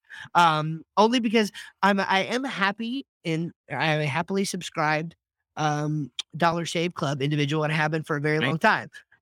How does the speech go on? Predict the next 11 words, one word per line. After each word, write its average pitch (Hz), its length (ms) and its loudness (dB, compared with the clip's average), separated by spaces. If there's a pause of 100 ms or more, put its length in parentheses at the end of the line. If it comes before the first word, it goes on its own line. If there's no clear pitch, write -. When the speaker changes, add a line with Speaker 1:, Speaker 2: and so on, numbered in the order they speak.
Speaker 1:
Um, 151 600 0
but 165 460 2
I, 156 320 0
I 135 180 -2
don't 226 100 -6
know, 427 160 2
I 180 100 0
could 180 160 -2
maybe 180 200 -2
see 175 160 -4
changing. 156 380 -6